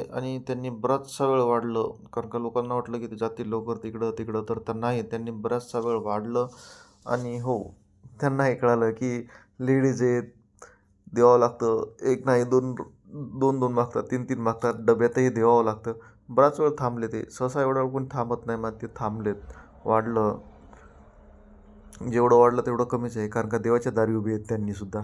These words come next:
त्यांनाही माहिती आहे. या साईडनं होत्या जेंट्सच्या रांगा, म्हणजे माणसांच्या, तर हे भाऊ सकाळपासून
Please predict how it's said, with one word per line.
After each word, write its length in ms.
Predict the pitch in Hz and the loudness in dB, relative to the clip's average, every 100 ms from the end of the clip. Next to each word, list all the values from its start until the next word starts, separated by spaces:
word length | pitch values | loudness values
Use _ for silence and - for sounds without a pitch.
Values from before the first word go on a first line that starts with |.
| 104 - _ - | -10 -20 _ -10
त्यांनाही 280 | 110 113 | -6 -4
माहिती 440 | 110 104 101 104 98 | -2 -2 -2 -4 -6
आहे. 200 | 101 _ _ _ _ 120 | -8 _ _ _ _ -12
या 160 | 120 | -10
साईडनं 380 | 123 123 120 120 | -8 -6 -8 -6
होत्या 680 | 123 110 127 127 127 - - | -10 -8 -8 -8 -10 -14 -14
जेंट्सच्या 400 | 113 123 123 - | -10 -8 -6 -6
रांगा, 320 | 117 117 113 110 | -6 -6 -8 -8
म्हणजे 320 | 113 113 113 120 | -10 -6 -4 -4
माणसांच्या, 440 | 120 117 120 117 107 - _ _ - | -6 -8 -10 -10 -14 -18 _ _ -12
तर 100 | 123 | -8
हे 140 | 123 | -4
भाऊ 220 | 131 135 131 | -2 -4 -4
सकाळपासून 680 | 135 139 135 131 139 135 | -8 -8 -8 -8 -10 -10